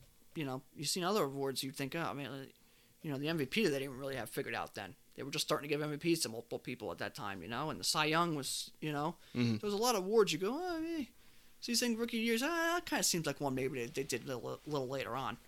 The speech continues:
Speaker 1: But
Speaker 2: Mm-hmm.
Speaker 1: to see it in the forties, um, for some people, I think it's definitely gonna surprise some people.
Speaker 2: Yeah, yeah, it's like the, basically after World War Two it is when you start thinking about the Rookie of the Year guys. But yeah, the, the only reason I kinda knew that it was that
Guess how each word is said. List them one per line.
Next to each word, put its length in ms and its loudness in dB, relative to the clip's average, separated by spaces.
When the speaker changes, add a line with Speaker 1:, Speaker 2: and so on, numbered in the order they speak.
Speaker 1:
But 60 2
Speaker 2:
Mm-hmm. 100 6
Speaker 1:
to 80 2
see 200 6
it 40 4
in 60 0
the 60 0
forties, 680 4
um, 240 0
for 140 -2
some 200 6
people, 280 -2
I 40 -2
think 200 -4
it's 160 -2
definitely 320 -2
gonna 160 -2
surprise 540 -2
some 100 -14
people. 300 -10
Speaker 2:
Yeah, 200 8
yeah, 180 6
it's 140 4
like 200 4
the, 340 2
basically 380 8
after 240 4
World 180 2
War 160 2
Two 300 6
it 220 -2
is 320 -2
when 180 -2
you 160 -2
start 280 0
thinking 200 -2
about 220 -2
the 60 -8
Rookie 240 0
of 60 0
the 60 2
Year 180 0
guys. 360 0
But 140 12
yeah, 160 12
the, 160 12
the 100 12
only 140 10
reason 200 10
I 60 8
kinda 380 6
knew 280 10
that 140 12
it 60 6
was 160 4
that 260 8